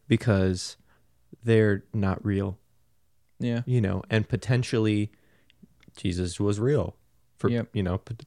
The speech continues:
Speaker 1: oh, potentially that's something that I might actually have to come to terms with.
Speaker 2: And, like, everyone liked Spider-Man. Not everyone liked Jesus.
Speaker 1: No.
Speaker 2: Mm-mm.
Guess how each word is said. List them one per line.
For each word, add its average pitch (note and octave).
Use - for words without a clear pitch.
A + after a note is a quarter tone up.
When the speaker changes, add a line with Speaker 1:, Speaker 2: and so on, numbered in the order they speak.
Speaker 1:
oh, D#3
potentially G#2
that's G2
something G2+
that F#2+
I G2+
might G2+
actually G2
have F#2
to -
come F#2
to F#2+
terms F#2+
with. -
Speaker 2:
And, D3
like, D3+
everyone E3
liked B2
Spider-Man. A#2+
Not E3+
everyone G#3
liked C#3
Jesus. B2
Speaker 1:
No. G#2+
Speaker 2:
Mm-mm. A#2